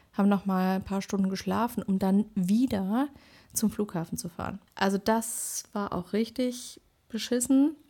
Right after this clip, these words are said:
die Situation. Ich weiß, ich musste auch einmal beim Umsteigen irgendwie in einem Flughafenhotel oder so einmal übernachten, hatte natürlich in meinem Handgepäck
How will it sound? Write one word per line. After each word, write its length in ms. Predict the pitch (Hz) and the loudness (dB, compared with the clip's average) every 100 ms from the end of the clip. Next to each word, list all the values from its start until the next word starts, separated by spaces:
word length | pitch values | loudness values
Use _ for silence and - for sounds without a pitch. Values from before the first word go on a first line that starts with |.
| - | -4
die 100 | 226 | -2
Situation. 840 | 226 226 214 214 - 220 226 233 | -2 -4 -4 -2 0 4 4 4
Ich 140 | - - | 0 0
weiß, 340 | 180 185 - | 4 4 2
ich 140 | 190 - | -2 0
musste 260 | 190 - | 0 -2
auch 80 | - | -4
einmal 280 | - 180 180 | 0 2 2
beim 200 | 175 175 | 2 2
Umsteigen 640 | 190 185 - 180 170 170 | 0 0 0 0 0 -2
irgendwie 760 | - 170 170 - 170 170 - 170 | -2 -2 -2 -2 -2 -2 -2 -2
in 100 | 202 | 2
einem 140 | 196 185 | 2 2
Flughafenhotel 840 | 208 202 180 180 175 175 180 175 | -2 -4 -4 -2 -2 -2 -4 -4
oder 200 | - 180 | -4 -4
so 160 | 185 - | -4 -4
einmal 260 | 180 175 | -2 -2
übernachten, 800 | - 185 185 - - 208 196 185 | -2 -2 -2 -4 -6 -2 0 0
hatte 180 | 190 190 | 0 -2
natürlich 400 | 180 - 247 240 | -2 0 -2 0
in 80 | 202 | 0
meinem 240 | 190 185 | 0 0
Handgepäck 640 | 185 196 - 185 170 - | -2 -4 -6 -8 -8 -14